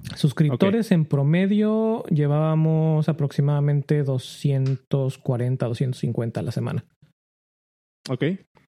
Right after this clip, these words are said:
Speaker 1: En promedio,
Speaker 2: Súper.
Speaker 1: porque había veces que había más, había veces que había menos, pero en general la tendencia era hacia arriba, muy, muy poco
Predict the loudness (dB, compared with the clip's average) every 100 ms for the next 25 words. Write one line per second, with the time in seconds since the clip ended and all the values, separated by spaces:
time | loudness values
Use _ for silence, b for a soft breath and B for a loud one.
0 | _ _ _ _ _ _ _ _ -2 0
1 | 2 2 2 -4 -6 -4 -2 0 0 -2
2 | -4 -6 -4 -4 -2 0 0 0 0 0
3 | -4 -4 -6 -4 -2 0 2 0 0 0
4 | 2 0 2 2 2 0 2 2 4 2
5 | 2 2 0 2 2 2 0 0 -2 0
6 | 2 4 4 4 4 2 2 2 2 2
7 | 0 0 0 2 2 2 2 0 0